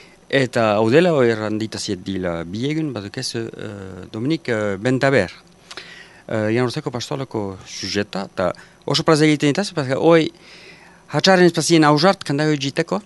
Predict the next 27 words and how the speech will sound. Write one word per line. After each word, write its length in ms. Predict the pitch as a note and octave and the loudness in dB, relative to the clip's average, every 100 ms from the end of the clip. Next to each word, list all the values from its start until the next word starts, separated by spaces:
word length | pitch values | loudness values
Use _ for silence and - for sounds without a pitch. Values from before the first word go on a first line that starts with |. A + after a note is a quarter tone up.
| _ _ - | _ _ -10
berzaitzek 440 | A2 C3+ B2+ A#2+ | -8 -4 -4 0
erantzaitan 420 | A#2 A2+ B2 A#2 A2+ | 0 0 -2 0 0
bezala, 280 | - A#2 | 0 0
baina 120 | A2 - | 0 0
kunterrandatzen 540 | A#2+ B2+ C3+ - B2+ | -2 0 -2 -2 -2
ez 220 | A2 C3 | -2 -2
galta, 260 | A2+ G#2 A2 A2 - - | -4 -4 -8 -10 -20 -8
galta 220 | A#2 A2+ A#2 | -6 -4 -4
egiten 300 | C3 A#2+ A2 | -4 -2 -2
deitadan, 380 | G#2+ D3+ F3 E3+ | -2 -2 -2 -4
holako 280 | A#2+ A#2+ A2+ | -4 -4 -4
kandai 260 | A2+ G#2+ A2 | -4 -4 -2
gaitzia, 420 | G#2+ G#2 - F#3+ G3+ - - - - - - - - | -4 -4 -4 -4 -4 -10 -20 -20 -20 -20 -20 -10 -2
eta, 280 | A#2+ A2+ G#2+ G#2 - - - - - - - | -2 0 2 2 0 -6 -16 -20 -20 -20 -2
hola, 240 | A#2+ G#2 | 2 2
hoi 260 | - C#3 C3+ A#2 | 4 6 6 6
hausartzen 460 | A2+ C3 - B2 | 4 0 0 -2
dutzu, 260 | B2 - F3 - | -2 -6 -6 0
eta 360 | A#2 G#2+ A2+ G#2+ G2+ G2+ G2+ G#2 - - - | -2 0 -2 0 -2 -2 -4 -6 -10 -10 -6
paiseko 340 | A#2 C3+ A2+ | -4 -6 -8
kandai 300 | - A2+ A#2+ A2 | -8 -4 -2 0
horiek, 400 | G#2+ G#2 - - | 0 -2 -4 -14
eh, 300 | - - - - _ - | -18 -16 -16 -20 _ -6
plaze 280 | B2 C#3 | -2 0
hartzen 260 | C3 - A#2 | 0 0 -2
zi 200 | - A2 G2 | 0 -2 0
behatzia, 520 | G#2+ A2+ - F#3+ | -2 -2 0 0